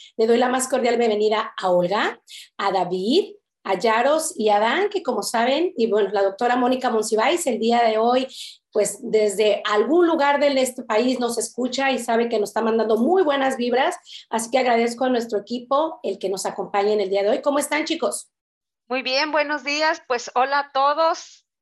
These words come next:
Speaker 2: Mi nombre es Olga y soy profesora de cetis y les doy la más cordial bienvenida. Es un placer estar con ustedes y compartir, eh, este tema tan interesante.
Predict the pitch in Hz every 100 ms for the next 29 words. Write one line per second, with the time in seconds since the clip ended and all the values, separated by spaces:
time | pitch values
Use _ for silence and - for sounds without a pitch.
0 | _ 226 233 240 262 262 254 294 294 311
1 | 330 339 370 - - 262 277 269 240 262
2 | 262 233 233 277 285 311 311 302 247 220
3 | 240 247 262 254 254 254 240 240 269 247
4 | 220 233 285 302 302 _ _ _ 220 233
5 | 269 247 254 247 262 254 262 254 262 240
6 | - 254 254 262 247 226 208 190 180 233
7 | 226 220 _ _ _ _ 214 233 220 202
8 | - 233 220 262 254 254 254 247 240 226
9 | 202 202 165 - 185 165 -